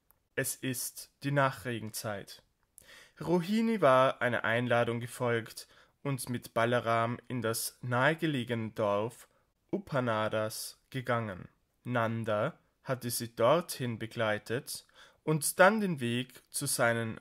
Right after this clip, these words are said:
weidenden Kühen eingeschlagen. Es war eine geschäftige Zeit,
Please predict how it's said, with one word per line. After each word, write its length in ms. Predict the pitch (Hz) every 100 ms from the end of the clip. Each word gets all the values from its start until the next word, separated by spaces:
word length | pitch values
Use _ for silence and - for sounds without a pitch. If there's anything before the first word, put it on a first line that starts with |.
| -
weidenden 680 | 127 110 107 110 117 110 113
Kühen 540 | - 123 117 110 113 - _ -
eingeschlagen. 840 | 127 123 117 - 113 95 92 113 - _ _ _ _ _ _ _ _ _ _
Es 220 | 180 170
war 140 | 180 175
eine 220 | 165 170
geschäftige 640 | 175 - 208 - 180 151
Zeit, 680 | 117 - 110 110 120 - -